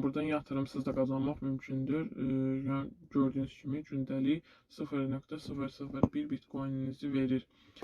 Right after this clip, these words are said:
E, dostlar, buradan əvvəlcə gəlirik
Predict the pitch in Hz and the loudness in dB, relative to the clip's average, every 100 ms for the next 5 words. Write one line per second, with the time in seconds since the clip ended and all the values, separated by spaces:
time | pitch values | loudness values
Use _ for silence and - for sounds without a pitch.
0 | - _ 143 143 135 135 135 135 135 151 | -10 _ 0 4 4 4 4 2 -2 -6
1 | - 143 120 - _ _ _ _ _ - | -2 -4 -4 -8 _ _ _ _ _ -20
2 | _ _ - - - 139 135 151 - 139 | _ _ -20 -16 -2 2 2 2 2 0
3 | 135 139 131 135 139 135 135 135 139 | 2 2 0 -2 0 2 4 4 4